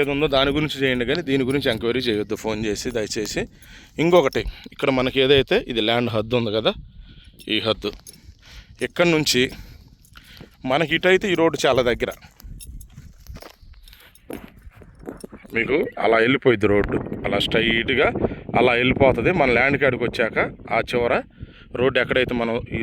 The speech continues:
రోడ్డు ఇస్తామో, ఈ రోడ్డు ఎక్కడైతే ఇస్తామో అక్కడికి వచ్చాక రోడ్డు ల్యాండ్కి దగ్గర అవుతుంది. ఈడకి వచ్చాక ఏమైందంటే డిస్టెన్స్ పెరిగి ఈ సపరేట్ బిట్ వచ్చింది. మీరు చూడొచ్చు, అక్-, ఆడదాకా అనమాట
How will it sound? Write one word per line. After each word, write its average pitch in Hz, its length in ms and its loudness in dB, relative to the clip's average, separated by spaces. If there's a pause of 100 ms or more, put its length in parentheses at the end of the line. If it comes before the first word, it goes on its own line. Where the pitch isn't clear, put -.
రోడ్డు 123 240 2
ఇస్తామో, 104 320 -6 (1000)
ఈ - 120 -8
రోడ్డు 113 260 -4
ఎక్కడైతే 113 400 -2
ఇస్తామో 107 300 -10
అక్కడికి 147 300 -2
వచ్చాక 156 320 2 (340)
రోడ్డు 160 360 2 (760)
ల్యాండ్కి 147 360 4
దగ్గర 117 280 2
అవుతుంది. 92 280 -4 (200)
ఈడకి 139 260 2
వచ్చాక 151 360 2
ఏమైందంటే 127 400 -2 (100)
డిస్టెన్స్ 143 400 -2
పెరిగి 131 240 -2 (160)
ఈ 139 140 -4
సపరేట్ 135 380 -2
బిట్ 117 200 -6
వచ్చింది. 113 320 -8 (640)
మీరు 113 200 -8
చూడొచ్చు, 127 400 0 (480)
అక్-, - 160 -12 (120)
ఆడదాకా 117 420 2
అనమాట 104 240 -6